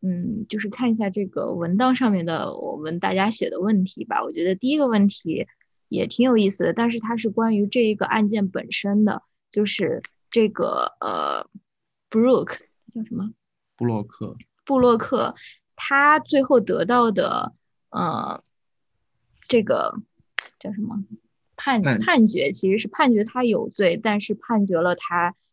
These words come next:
Speaker 1: 只判了六个月，然后实际上他只用服刑三个月嘛，反正就是一个比较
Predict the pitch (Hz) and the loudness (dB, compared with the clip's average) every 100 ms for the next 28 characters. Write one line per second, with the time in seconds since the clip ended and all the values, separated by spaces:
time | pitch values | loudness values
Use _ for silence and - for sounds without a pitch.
0 | _ 175 - 233 226 294 269 180 - - | _ -8 -2 0 2 4 2 2 -2 -6
1 | - _ _ _ 170 196 208 190 175 - | -10 _ _ _ -2 2 4 4 2 -2
2 | _ - - 214 247 254 185 202 196 180 | _ -8 -4 -2 0 2 2 0 -2 -2
3 | 185 190 190 190 185 190 233 262 202 - | -4 -4 -4 -4 -4 -2 0 2 0 -2
4 | - - - 180 202 208 202 190 190 190 | -8 -10 -6 -2 0 0 0 -2 -2 -4
5 | 156 135 107 131 | -4 0 0 -2